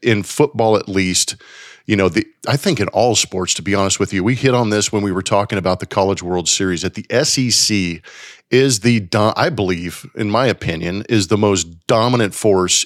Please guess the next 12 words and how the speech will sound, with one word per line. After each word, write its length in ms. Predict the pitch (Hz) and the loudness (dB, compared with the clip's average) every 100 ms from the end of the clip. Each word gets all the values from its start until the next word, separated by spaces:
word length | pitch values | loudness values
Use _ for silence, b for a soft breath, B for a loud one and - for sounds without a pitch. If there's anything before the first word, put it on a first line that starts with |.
| - | -4
in 540 | 95 120 117 113 113 - _ - | -2 0 2 0 -6 -10 _ -6
collegiate 680 | 110 107 95 98 92 - | 0 2 2 0 0 -2
sports. 540 | - - 85 76 - - B B B B B | -4 0 -2 -2 -6 -8 B B B B B
We 120 | 101 95 | -2 0
saw 360 | - 113 120 | 2 4 4
it 100 | 123 | 2
with, 460 | 107 104 98 - - | 4 4 4 -2 -4
uh, 240 | 113 95 92 | 2 2 2
the 80 | - | 0
College 300 | 117 120 113 | 2 2 4
World 220 | 117 101 | 2 2
Series. 520 | - 113 113 113 | 2 4 2 0